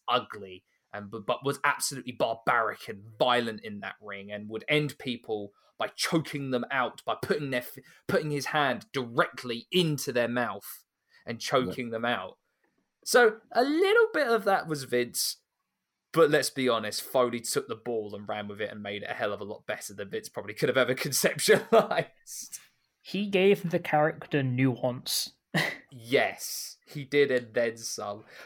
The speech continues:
Speaker 1: But this is where we're gonna end the life and career recap, because I feel like s-, I, it, to now go over some of our best moments and best matches,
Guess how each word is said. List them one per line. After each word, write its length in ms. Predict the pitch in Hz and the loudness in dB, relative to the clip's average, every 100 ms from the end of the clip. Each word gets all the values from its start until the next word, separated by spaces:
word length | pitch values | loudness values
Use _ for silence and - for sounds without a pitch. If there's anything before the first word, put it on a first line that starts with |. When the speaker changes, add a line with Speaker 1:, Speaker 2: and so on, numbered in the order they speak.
| - | -6
Speaker 1:
But 160 | 175 | 0
this 180 | 240 254 | 0 0
is 140 | 277 | -2
where 120 | 247 233 | 2 2
we're 80 | 208 | 2
gonna 220 | 196 175 - | 0 -4 -2
end 460 | 160 147 151 151 - _ - | 2 2 2 -6 -14 _ -6
the 80 | |
life 400 | 131 139 139 135 | 0 2 2 -2
and 100 | 131 | -10
career 400 | 127 135 123 117 | -10 -8 -6 -6
recap, 580 | 110 113 120 - 175 - - _ _ _ _ | -4 -6 -8 -4 -4 -4 -8 _ _ _ _
because 280 | - 147 165 | -6 -2 2
I 80 | 156 | 2
feel 320 | 151 - 202 | 0 0 0
like 160 | 185 170 | 2 2
s-, 220 | - - - - | 2 -4 -4 -4
I, 240 | 160 160 165 - _ - | 2 2 2 -4 _ -12
it, 160 | 135 - 147 135 - | -12 -12 -16 -12 -8
to 60 | 165 | 0
now 200 | 185 208 | 2 4
go 180 | 190 | 4
over 220 | 165 151 139 | 4 4 -2
some 200 | - 143 | -2 0
of 120 | 131 | 0
our 100 | 131 | 0
best 300 | - 135 - | 0 -4 -4
moments 320 | 120 127 117 | -4 -4 -6
and 120 | 120 | -6
best 240 | 120 120 - | -4 -4 -4
matches, 520 | 113 - - 151 | -6 -6 -6 -6